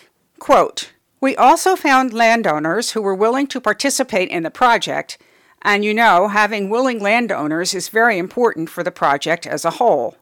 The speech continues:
end quote, Project Director Sarah Mills said during a community outreach session last week.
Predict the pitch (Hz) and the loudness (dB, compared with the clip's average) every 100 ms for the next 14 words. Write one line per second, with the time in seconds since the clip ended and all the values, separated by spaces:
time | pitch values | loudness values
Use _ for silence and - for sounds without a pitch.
0 | _ _ - 165 175 - 131 110 _ _ | _ _ -8 -6 -6 -6 -6 -6 _ _
1 | _ _ _ - 226 226 196 208 185 190 | _ _ _ 2 2 2 -4 -2 -2 -2
2 | 156 - 196 185 170 160 185 170 - - | -6 -4 0 2 0 -2 -4 -4 -4 -4
3 | 139 147 160 185 170 156 - 190 220 226 | -4 -4 -6 -6 -4 -6 -8 -8 -6 -6
4 | 202 - 180 190 - 151 - - 147 147 | -8 -6 -4 -4 -4 -8 -6 -4 -4 -4
5 | 160 143 135 135 - 180 151 - - | -6 -6 -6 -6 -8 -6 -6 -8 -20